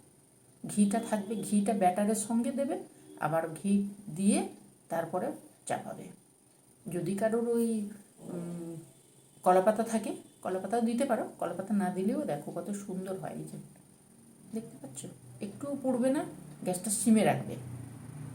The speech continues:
দারুণ টেস্টি খেতে। এর উপরে কেউ যদি, উম, ওই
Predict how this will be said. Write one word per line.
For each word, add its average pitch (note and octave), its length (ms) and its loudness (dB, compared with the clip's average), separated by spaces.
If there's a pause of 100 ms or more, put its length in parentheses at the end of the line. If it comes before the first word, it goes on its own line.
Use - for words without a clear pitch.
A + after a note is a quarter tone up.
(720)
দারুণ G3 360 6
টেস্টি - 320 2
খেতে। - 320 -8 (920)
এর G3 100 4
উপরে G3 240 2
কেউ F#3+ 180 6
যদি, G3 400 4 (460)
উম, - 180 -8 (240)
ওই F#3+ 220 2